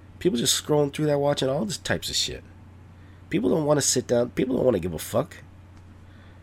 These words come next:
But I love what the N B A bubble has done.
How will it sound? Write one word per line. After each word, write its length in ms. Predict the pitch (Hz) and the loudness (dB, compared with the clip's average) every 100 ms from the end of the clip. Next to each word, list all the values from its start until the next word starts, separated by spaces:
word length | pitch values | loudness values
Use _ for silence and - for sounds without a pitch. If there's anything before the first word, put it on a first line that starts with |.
| - - - - - - - - - - - - - - - - - - - | -20 -20 -20 -20 -20 -20 -20 -20 -20 -20 -20 -20 -20 -20 -20 -20 -20 -8 2
But 100 | 127 | 4
I 60 | |
love 360 | 123 135 143 123 | 6 8 6 6
what 200 | 131 - | 2 4
the 120 | 120 | 2
N 200 | 120 120 | 4 4
B 160 | 117 117 | 4 4
A 140 | 117 | 2
bubble 420 | 92 104 104 107 | 2 -2 0 -2
has 180 | 95 85 | -2 -6
done. 380 | - 90 80 | -6 -6 -6